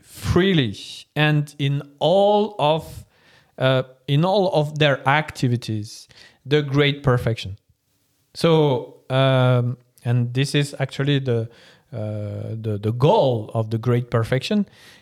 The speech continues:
You can have a living example of the great perfection, and this is why you can,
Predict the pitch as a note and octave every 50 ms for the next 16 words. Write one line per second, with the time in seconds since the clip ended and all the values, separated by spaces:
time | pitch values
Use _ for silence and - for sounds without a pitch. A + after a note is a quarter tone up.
0 | _ - C3 D3 E3+ G3 G3+ F#3+ G3 F3+ D#3+ D#3+ E3 D#3+ D#3 D3 C3+ - - -
1 | - - D#3+ D#3 D#3 D3+ C#3 B2+ A#2+ A#2 - - - - _ - B2+ C3 C3 B2
2 | C3 - D#3+ C3+ C3+ D#3 F#3+ G3+ G3 F3+ G#3+ G#3+ G#3 G3+ - C#3+ D3 D3 D3 D3+
3 | D#3 - E3 E3 D3+ C3+ C3 C3 C3 B2+ C3 C3 C#3 C#3+ C#3+ C#3+ - - B2 A2+
4 | - A#2+ A#2 - - D#3 F#3+ E3+ C#3 C3 C3 C3+ C#3 C#3 - D#3 C3+ C3 C#3+ C#3+
5 | D3+ E3 E3+ D#3 D3 D3 C#3+ - D3+ D3 D3 C3+ B2+ B2 B2+